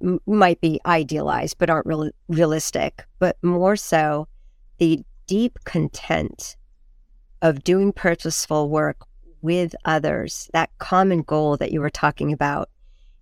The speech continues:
is a type of joyous energy that really,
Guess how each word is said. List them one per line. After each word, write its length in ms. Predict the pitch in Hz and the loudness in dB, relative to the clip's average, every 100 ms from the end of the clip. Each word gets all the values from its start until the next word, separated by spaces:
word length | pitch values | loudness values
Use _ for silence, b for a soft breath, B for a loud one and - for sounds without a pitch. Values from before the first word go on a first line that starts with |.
| - | 0
is 440 | 170 156 - - - - - - 175 | 0 0 -8 -16 -20 -20 -20 -10 -8
a 80 | |
type 380 | 170 - 196 208 | -6 0 0 0
of 180 | 156 147 | -4 -4
joyous 500 | - 165 175 180 - - | -6 0 0 0 -4 -6
energy 480 | 165 156 - 143 143 | -4 -4 -4 -6 -4
that 420 | 147 151 - - - - - _ _ _ - | -2 -2 -6 -16 -20 -20 -20 _ _ _ -8
really, 600 | 156 175 185 180 175 170 | 0 4 4 4 2 0